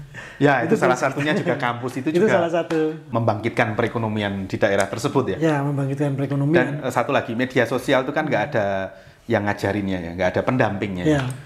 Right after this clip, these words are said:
Speaker 1: Itu di mana, eh, sektor pendidikan cukup penting, makanya
Speaker 2: Ya.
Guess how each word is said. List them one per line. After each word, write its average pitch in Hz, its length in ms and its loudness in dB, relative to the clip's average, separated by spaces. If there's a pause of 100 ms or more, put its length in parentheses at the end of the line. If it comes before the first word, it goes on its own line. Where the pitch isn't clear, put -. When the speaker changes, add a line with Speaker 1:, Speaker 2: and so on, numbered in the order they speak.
(540)
Speaker 1:
Itu 117 220 0
di 117 160 -2
mana, 98 340 0
eh, 95 420 0 (220)
sektor - 360 -4
pendidikan 107 420 -4
cukup 104 240 -6
penting, 120 380 -2
makanya 117 260 0
Speaker 2:
Ya. 156 180 4